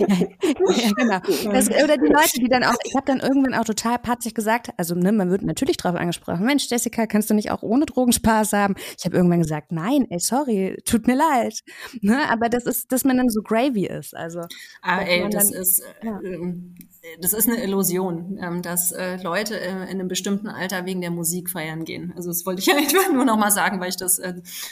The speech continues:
Speaker 2: zwischendurch jetzt öfter mal als Thema, äh, hatte.
Speaker 1: Ja, also
Speaker 2: Ähm,
Speaker 1: heute,
Speaker 2: genau.
Speaker 1: äh, um das jetzt, ich will mich jetzt nicht rechtfertigen, aber heute ist es, äh, so, ne? Aber es gab so gerade in der Zeit, wo ich angefangen habe, mit Substanzen zu feiern, da war ich so,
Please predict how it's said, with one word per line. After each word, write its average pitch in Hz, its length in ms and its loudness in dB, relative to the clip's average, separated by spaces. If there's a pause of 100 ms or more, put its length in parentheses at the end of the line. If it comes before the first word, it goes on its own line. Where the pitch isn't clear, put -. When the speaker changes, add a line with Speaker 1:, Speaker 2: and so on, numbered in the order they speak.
Speaker 2:
zwischendurch 220 500 0
jetzt 202 220 -6
öfter 185 240 -6
mal 160 180 -6
als 160 160 -6
Thema, 170 500 -8 (120)
äh, 175 240 -12
hatte. 175 320 -10 (360)
Speaker 1:
Ja, 320 180 2
also 214 160 4
Speaker 2:
Ähm, 214 120 2
Speaker 1:
heute, 226 420 2
Speaker 2:
genau. 185 220 -6
Speaker 1:
äh, - 20 0
um 220 140 4
das 220 160 2
jetzt, 208 160 -2
ich 196 180 -2
will 214 80 4
mich 202 140 4
jetzt 160 140 -2
nicht 165 120 0
rechtfertigen, 175 480 -4
aber 175 200 -2
heute 190 240 -2
ist - 200 -2
es, - 180 -4
äh, 196 140 -2
so, 170 220 0
ne? 254 200 2
Aber 220 160 -2
es 214 120 -2
gab 214 220 -2
so 262 200 0
gerade 247 460 -2
in 226 120 0
der 220 400 0
Zeit, 262 300 -2
wo 214 60 0
ich - 160 -4
angefangen 202 560 2
habe, 214 280 0
mit 214 180 -4
Substanzen 214 580 -4
zu 170 120 -6
feiern, 180 420 -2 (380)
da 214 100 0
war 214 100 2
ich 208 160 -2
so, 311 360 4